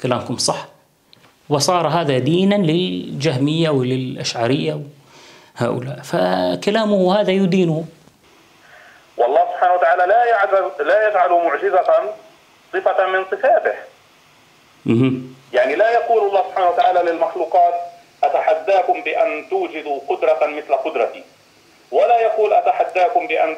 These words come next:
Speaker 2: توجدوا إلها مثلي". لا يقول هذا الكلام، لأن هذا، كل هذه من المحالات. الله سبحانه وتعالى يتحدى المخلوقات بما هو من الممكنات الذي يدخل في جنس قدرهم.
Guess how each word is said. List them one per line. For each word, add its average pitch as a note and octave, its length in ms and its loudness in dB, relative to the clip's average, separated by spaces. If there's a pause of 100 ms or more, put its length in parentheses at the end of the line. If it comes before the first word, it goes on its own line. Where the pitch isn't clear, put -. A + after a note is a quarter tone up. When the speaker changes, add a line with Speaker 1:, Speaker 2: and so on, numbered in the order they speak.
Speaker 2:
توجدوا E3 420 -6
إلها D#3+ 400 0
مثلي". D#3 400 -10 (1200)
لا - 160 2
يقول - 320 2
هذا E3+ 200 2
الكلام، C#3 440 -2
لأن D#3+ 240 0
هذا، F#3 300 4 (420)
كل A3+ 240 0
هذه G3 320 2
من G3 120 -2
المحالات. G#3 600 2 (360)
الله - 160 2 (100)
سبحانه E3 180 0
وتعالى E3+ 360 2
يتحدى E3+ 560 0
المخلوقات F#3 680 0 (720)
بما F3+ 180 -2
هو F#3+ 280 2
من F#3 120 -2
الممكنات F#3 880 -2
الذي D#3+ 400 -2
يدخل F#3 460 -4
في C#3+ 140 -8
جنس A3+ 500 -6 (720)
قدرهم. F#4+ 560 0